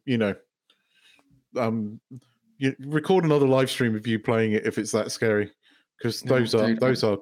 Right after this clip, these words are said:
Speaker 1: YouTube gold.
Speaker 2: Oh, no, I,
Speaker 1: <laughs>
Speaker 2: yeah. Yeah, yeah. Um, I don't think I'd get scared. I, I, the, the unknown I find is more scary than, than,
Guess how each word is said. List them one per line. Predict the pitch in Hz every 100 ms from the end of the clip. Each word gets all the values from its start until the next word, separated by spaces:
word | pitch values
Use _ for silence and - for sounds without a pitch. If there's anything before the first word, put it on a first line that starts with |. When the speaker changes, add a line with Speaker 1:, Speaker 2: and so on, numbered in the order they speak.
| _ - -
Speaker 1:
YouTube | 127 123 - 110 -
gold. | 107 101 - _ _ - - - - - - -
Speaker 2:
Oh, | 226 226 427
no, | 170
I, | 262 - 302 -
Speaker 1:
<laughs> | 131
Speaker 2:
yeah. | 104 104 101 104 - - - - - _ - - - - - - - - -
Yeah, | 147 147 147 143 139 139
yeah. | 117 120 123 117 117 127
Um, | 117 113 117 113 113 113 - _ - - - _ _ _
I | 131
don't | 165 190
think | 180
I'd | 151 139
get | -
scared. | - 123 87
I, | - 110 -
I, | 131 -
the, | 123
the | 120 143
unknown | 135 135 123 113
I | 104
find | - 104
is | 110
more | 120 113
scary | - 113 107
than, | 104 104 104 _
than, | 104 101